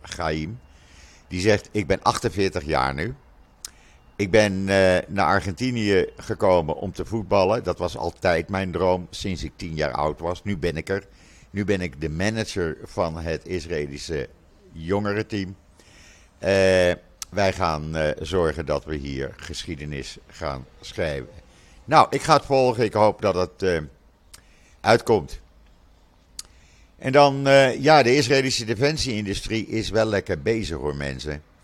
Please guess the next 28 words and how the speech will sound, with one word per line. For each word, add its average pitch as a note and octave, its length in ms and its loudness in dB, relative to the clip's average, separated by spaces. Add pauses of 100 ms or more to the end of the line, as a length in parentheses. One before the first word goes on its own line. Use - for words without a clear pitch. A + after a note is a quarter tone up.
(520)
Ze - 120 -4
hebben G#2+ 180 4
de A2 60 2
eerste C3+ 340 0
van A2 160 0
de G2 100 -2
twee G2 480 0
lesvliegtuigen, F#2+ 1080 0
militaire E2+ 800 -2
lesvliegtuigen. D#2+ 1160 -6 (720)
Eh, F2+ 460 0 (960)
de F#2 120 -6
eerste F#2 300 -2
twee, D#2+ 540 0
eh, D#2+ 280 0
zijn, D#2 460 -2
eh, D2+ 260 -2 (100)
aan D2+ 160 -6
Griekenland G2+ 460 -2
geleverd. F2 640 0 (100)
Die D#2+ 220 -6
hebben D#2 180 -4
er C#2+ 160 -8
tien G2+ 240 -10
gekocht. - 500 -4 (420)
Dat D#2+ 140 -8
zijn D#2+ 320 -2
M F#2 260 -4